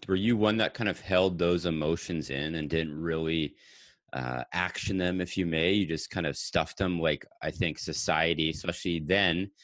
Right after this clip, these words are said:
society was very much men don't talk about their feelings. So was that kind of where you were? Was it just that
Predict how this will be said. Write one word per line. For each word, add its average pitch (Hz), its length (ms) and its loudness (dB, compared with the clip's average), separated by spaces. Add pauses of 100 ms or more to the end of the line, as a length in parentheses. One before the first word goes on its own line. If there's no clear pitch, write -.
(240)
society 87 640 2
was 78 180 0
very 85 240 4
much 82 320 -2
men 87 400 0
don't 80 300 0
talk 73 340 0
about 78 280 0
their 78 140 0
feelings. 90 560 0
So 113 100 2
was 110 220 4
that 127 240 4 (420)
kind 135 180 4
of 113 100 6
where 104 220 6
you 110 240 6
were? 107 640 6
Was 98 220 2
it 73 120 -2
just 98 340 2
that 90 260 4